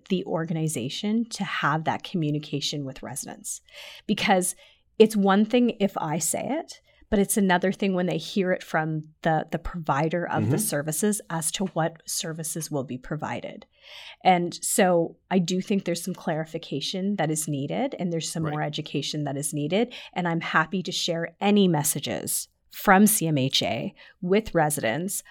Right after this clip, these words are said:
Speaker 1: I'm happy to share any questions and answers that they, that they would be hel-, uh, feel helpful to provide to the public in order to provide that expert opinion on what to expect.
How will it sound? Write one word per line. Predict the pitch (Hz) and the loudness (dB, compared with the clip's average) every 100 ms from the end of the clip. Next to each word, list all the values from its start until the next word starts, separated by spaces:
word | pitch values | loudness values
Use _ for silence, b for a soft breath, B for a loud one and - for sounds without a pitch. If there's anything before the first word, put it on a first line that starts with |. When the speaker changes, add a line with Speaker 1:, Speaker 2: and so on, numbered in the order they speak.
| B | B
Speaker 1:
I'm | 185 | -6
happy | 160 147 156 | -4 -2 -2
to | - | 0
share | - 160 151 - | 2 2 0 -2
any | 208 214 208 202 - _ _ _ | 4 6 6 4 0 _ _ _
questions | - - 185 - - 185 165 | -14 0 0 2 0 0 0
and | 165 | 0
answers | 160 165 - 170 220 - B B B | 0 -2 -6 -6 -8 -10 B B B
that | 190 170 | -2 2
they, | 180 175 170 | 4 4 2
that | 156 165 | -2 2
they | 165 | 4
would | 165 156 | 4 2
be | 160 | 0
hel-, | 151 196 - | -2 -6 -4
uh, | 180 175 165 | -4 -4 -4
feel | - 196 170 | 2 2 2
helpful | - 175 - 180 | 0 -2 0 -4
to | - 190 | -2 -2
provide | 214 165 147 | 2 4 4
to | 156 | 0
the | 165 | -4
public | - - 214 277 - | -2 0 2 2 0
in | 185 | -2
order | - 185 175 180 | 0 0 2 0
to | - | -4
provide | 180 - 170 147 151 151 156 B - | -2 -2 2 4 4 0 -4 B 0
that | 175 160 - | 2 2 2
expert | 190 - - 180 | 0 0 0 0
opinion | 165 - 180 165 151 | 0 2 0 0 0
on | 147 151 | 0 -2
what | 131 | -2
to | - - | -6 -8
expect. | - - 117 - - | -4 -4 -6 -8 -16